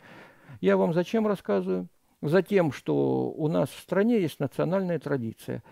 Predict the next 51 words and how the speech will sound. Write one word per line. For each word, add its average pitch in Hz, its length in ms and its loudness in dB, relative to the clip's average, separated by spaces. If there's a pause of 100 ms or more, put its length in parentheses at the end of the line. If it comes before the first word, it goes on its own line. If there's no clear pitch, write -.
(200)
Пока 202 480 6
Москву 185 580 2
не 160 120 0
сожжет 185 460 2
Наполеон, 131 500 2
не 165 100 0
начинаем 165 420 0
думать, 156 260 0
что - 100 -8
надо 127 220 0
что-то 139 260 -6
делать. 113 320 -8 (280)
Я 202 180 8
думаю, 208 320 6
в 202 40 4
этот 190 260 0
раз, 160 160 2
да, 131 120 0
беседовал, 156 680 0
м, 139 200 -6 (120)
позавчера, 190 460 2
по-моему, 123 440 0 (280)
или 165 160 0
вчера, 170 300 2
не 143 80 2
помню, 127 320 0
один 131 400 0
хороший 151 440 -2
профессионал, 190 760 -2 (120)
обменивались 139 520 2
мнением, 156 260 0
он 135 80 0
говорит: 143 300 -2
«Да 214 100 6
не, 202 160 4
говорит, 120 300 -2 (260)
пока 208 240 4
две 175 220 6
трети 190 300 4
населения 180 520 0
не 170 180 2
убьют, 160 440 0
остальные 147 420 2
не 139 140 2
задумаются». 123 580 -2
Я 120 60 -4
говорю: 180 180 -2
«Ну, 320 60 -2
похоже 143 420 -2
на 117 120 -4
то». - 200 -10